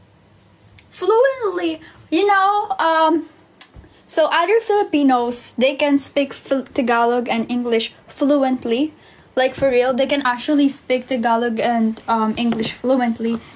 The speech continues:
'cause that's our, like, language in the Philippines, Tagalog and English. That's, like, normal language. And even, like, when we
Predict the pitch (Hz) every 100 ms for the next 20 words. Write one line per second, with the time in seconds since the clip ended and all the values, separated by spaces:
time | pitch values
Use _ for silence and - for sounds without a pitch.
0 | - 254 254 - 226 247 254 269 247 233
1 | 226 240 233 233 233 220 240 220 214 220
2 | 214 220 214 247 220 208 208 214 202 208
3 | 208 - - - - 277 262 226 214 208
4 | - - - - - - _ _ - -
5 | - 240 254 269 254 247 240 233 233 214
6 | 214 214 - 254 240 285 392 403 381 269
7 | 277 277 262